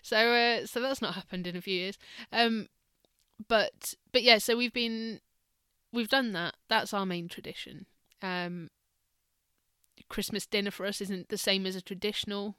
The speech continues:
Christmas dinner of turkey and stuff like that, because my husband has P K U, so he can't eat meat and stuff.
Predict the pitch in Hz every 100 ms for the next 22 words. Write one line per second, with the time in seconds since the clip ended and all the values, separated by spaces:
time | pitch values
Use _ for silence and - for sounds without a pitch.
0 | _ - 214 - 202 - 202 226 180 -
1 | 185 190 - 170 196 - - - 202 233
2 | - 208 190 185 - - - - _ -
3 | 185 175 202 - 180 180 175 - _ _
4 | - - 190 - 160 - 180 214 262 262
5 | 269 - 269 196 - 196 180 185 160 175
6 | 202 196 175 185 - 185